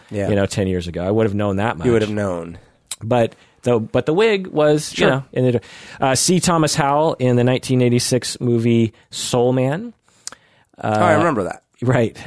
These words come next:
Speaker 2: Um,
Speaker 1: That was horrible.
Speaker 2: yeah, he uses blackface in order to pretend to be black to qualify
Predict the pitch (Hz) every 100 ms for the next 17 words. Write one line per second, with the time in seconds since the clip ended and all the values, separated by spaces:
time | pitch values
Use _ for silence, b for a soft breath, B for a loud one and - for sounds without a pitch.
0 | - 120 113 113 110 _ _ - 117 -
1 | 113 82 - - 123 101 90 123 139 147
2 | 147 113 127 123 - 135 131 - 120 120
3 | 117 113 107 107 - 117 120 - 104 101
4 | 107 101 107 - - - 101 95 90 -
5 | 117 107 104 - 101 101 101